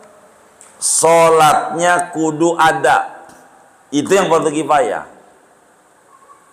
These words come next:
Jadi sholat itu ada adaan, ada kodoan. Kalau adaan bayar pada waktunya.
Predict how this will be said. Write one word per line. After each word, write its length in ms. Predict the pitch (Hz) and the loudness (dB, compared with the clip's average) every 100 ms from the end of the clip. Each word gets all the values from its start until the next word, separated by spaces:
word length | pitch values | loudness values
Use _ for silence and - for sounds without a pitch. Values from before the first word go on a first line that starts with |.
| _ _ _ _ _ 80 | _ _ _ _ _ 0
Jadi 400 | 139 196 233 - | 0 0 -4 -2
sholat 560 | 202 180 170 165 - | 2 4 4 2 -4
itu 640 | 127 87 95 92 117 160 - - - - - - - _ _ - | -10 -8 -4 -2 -2 -8 -14 -20 -20 -20 -20 -20 -20 _ _ -2
ada 340 | 156 165 156 175 156 156 | 2 4 4 2 4 2
adaan, 720 | 139 151 151 175 190 196 190 | 2 2 4 2 2 0 -4
ada 400 | 143 139 160 - | -2 0 0 0
kodoan. 760 | 175 156 165 165 139 95 73 - - _ _ _ _ _ _ _ _ - 139 | -2 0 0 2 0 0 -8 -20 -20 _ _ _ _ _ _ _ _ -4 0
Kalau 240 | 165 185 | 2 4
adaan 1040 | 180 185 170 196 202 196 208 196 - - 117 | 4 2 4 2 4 2 2 0 -8 -12 0
bayar 580 | 123 120 143 156 156 156 | 2 4 2 2 0 0
pada 320 | 117 113 120 | -2 2 0
waktunya. 480 | 120 - 135 117 | 0 -2 -10 -10